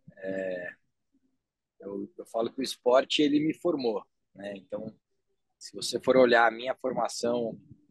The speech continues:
quanto ser humano, os meus valores, é, eles estão muito voltados ao mundo do futebol, né? Mas aí vai além, é o mundo do esporte.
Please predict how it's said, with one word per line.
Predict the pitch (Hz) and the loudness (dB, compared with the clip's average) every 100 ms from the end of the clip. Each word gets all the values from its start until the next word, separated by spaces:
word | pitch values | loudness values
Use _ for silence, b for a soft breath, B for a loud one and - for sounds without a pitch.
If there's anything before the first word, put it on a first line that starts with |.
| _ | _
quanto | 117 117 107 104 | 0 0 -2 -4
ser | - 113 | 0 2
humano, | 104 104 107 120 117 104 98 92 95 | 2 4 6 8 8 4 -2 -10 -14
os | 95 | -4
meus | 110 117 117 | 2 2 4
valores, | 120 101 101 110 120 98 90 - - - _ _ _ _ _ _ | 4 2 -2 2 2 2 -4 -10 -12 -16 _ _ _ _ _ _
é, | 101 101 98 95 101 | -6 -2 -2 -2 -6
eles | 101 | -2
estão | 120 | 0
muito | 117 127 147 151 151 143 113 | 2 4 8 10 10 8 4
voltados | 147 - 120 117 117 101 | 4 4 4 4 4 2
ao | 107 | 2
mundo | 101 104 98 | 0 -4 -8
do | 92 | -8
futebol, | - 104 90 - - - _ - | -6 -4 -2 -4 -6 -12 _ -6
né? | 98 95 87 - 104 | -2 0 -2 -6 -2
Mas | 104 117 113 | 2 6 8
aí | 131 143 151 | 12 12 12
vai | 147 | 8
além, | 160 143 135 110 | 6 6 2 -2
é | 101 | -6
o | |
mundo | 120 120 135 | -4 0 4
do | 131 | 4
esporte. | - - 117 98 - | 2 6 6 6 -2